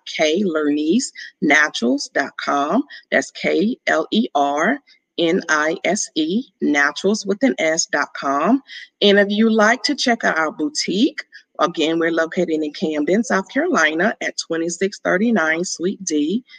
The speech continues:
Camden, South Carolina. And our web address is w w w dot keevers boutique dot com. So thank you again for joining me.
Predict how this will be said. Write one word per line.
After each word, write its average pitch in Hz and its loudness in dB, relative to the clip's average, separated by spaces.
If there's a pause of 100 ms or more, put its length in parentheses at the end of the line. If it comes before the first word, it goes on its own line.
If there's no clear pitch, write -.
(240)
Camden, 175 4
South - -6
Carolina. 127 -6 (380)
And 170 4
our 151 4
web 156 6
address 190 4
is 156 2
w 156 -2
w 202 2
w 190 -2
dot 160 -2
keevers 190 -2
boutique 214 0 (140)
dot 143 -4
com. 85 -8 (400)
So 190 4 (100)
thank 214 2
you 262 4
again 220 4
for 196 -4
joining 180 0
me. 233 2